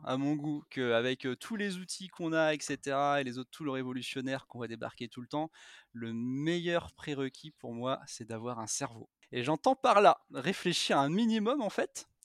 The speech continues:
avant de produire du contenu à toute berzingue. Donc tu vas faire quoi ? Tu vas réfléchir à ta cible, à ses problèmes, à ce qu'elle aimerait lire, euh, sous quel format, avec quelle tonalité,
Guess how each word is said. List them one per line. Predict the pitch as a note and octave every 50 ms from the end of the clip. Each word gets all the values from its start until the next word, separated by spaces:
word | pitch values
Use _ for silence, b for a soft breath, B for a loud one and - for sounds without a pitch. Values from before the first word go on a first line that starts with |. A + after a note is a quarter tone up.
| - - -
avant | B2+ C3 C3+ C#3
de | C#3+
produire | _ - - C3+ G3 G3+ F3+ G3 A3 G#3+ F#3
du | D#3 C#3+ C3+
contenu | - - D3+ D3 - G#3+ A3 G#3 -
à | - C3 B2
toute | - - - F#3+
berzingue. | F3 D#3+ E3+ D#3+ D3 D3 D#3 C#3 A#2+ - -
Donc | C3 B2+ A#2
tu | - - B2
vas | A#2
faire | G#2+ - A#2 A2 - -
quoi ? | - D#3 E3+ F3 F#3 F#3
Tu | F#3 - - A#2+
vas | A2+ A#2 A2
réfléchir | G#2+ G#2+ - - A#2 G#2 - - B2 B2
à | B2+
ta | - - A#2 A2+
cible, | - - - B2+ C3+ C3+ C#3 - B B B B B B B B B B
à | - A2
ses | - - - A#2+ -
problèmes, | - - D#3 D#3+ D#3 F#3+ G3+ G#3 G3+ G#3 G#3 G3+ E3+
à | B2+ B2
ce | - - -
qu'elle | - B2 A#2+ A#2
aimerait | A#2+ A2+ A#2 A2 A#2 A#2 A#2+
lire, | B2+ C3+ D3 D#3 D#3 D3+ D3+ D#3 D3+ D3 B2
euh, | A#2 A2 A2 A2 A2 A2+ G#2+ A2
sous | G#2 - - A2+
quel | - - A2 G#2
format, | - - C3 A#2 B2+ C#3 C#3+ D3 D3 D3 D3+ D#3 D#3 - - _ _ _ -
avec | G#2+ - -
quelle | - A2 A2 A2
tonalité, | - B2+ B2 A#2 B2+ B2 B2 C#3 E3 - - F#3 F#3 F#3+ G3 F#3+ G3